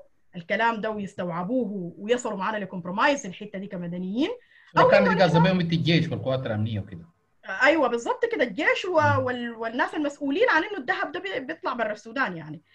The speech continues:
Speaker 1: لأنه هو الآن أكتر حاجة ممكن، آه، هو ما بديل للنفط، لكن هو أكتر حاجة ممكن الآن تمرقنا من عنق الزجاجة.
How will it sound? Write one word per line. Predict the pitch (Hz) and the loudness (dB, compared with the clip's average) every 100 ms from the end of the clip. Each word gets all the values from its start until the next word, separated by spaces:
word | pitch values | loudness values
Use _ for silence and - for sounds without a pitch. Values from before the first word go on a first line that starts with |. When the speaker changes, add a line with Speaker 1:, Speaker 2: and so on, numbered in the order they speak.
| _ | _
Speaker 1:
لأنه | 240 339 370 | 2 4 2
هو | 427 | 0
الآن | 349 349 370 - | 0 0 0 -2
أكتر | 339 - 294 | -4 -2 -2
حاجة | - 330 285 | 2 4 4
ممكن، | 294 311 311 330 339 _ - - _ - | 2 2 0 -4 -4 _ -20 -20 _ -8
آه، | 196 | -2
هو | 233 311 | 4 6
ما | 359 | 6
بديل | 294 214 208 | 4 0 -6
للنفط، | 180 170 - - | -6 -10 -12 -10
لكن | 202 311 | 0 2
هو | 311 311 | 4 2
أكتر | 339 - - | 0 -4 -6
حاجة | 294 - 320 262 | -4 0 2 2
ممكن | 285 311 262 | 2 0 -4
الآن | 208 202 269 294 | -6 -4 -4 -2
تمرقنا | 240 214 254 285 240 | -2 -2 0 0 -2
من | 202 | -4
عنق | 208 196 | -8 -6
الزجاجة. | 196 175 190 180 147 | -8 -6 -4 -4 -6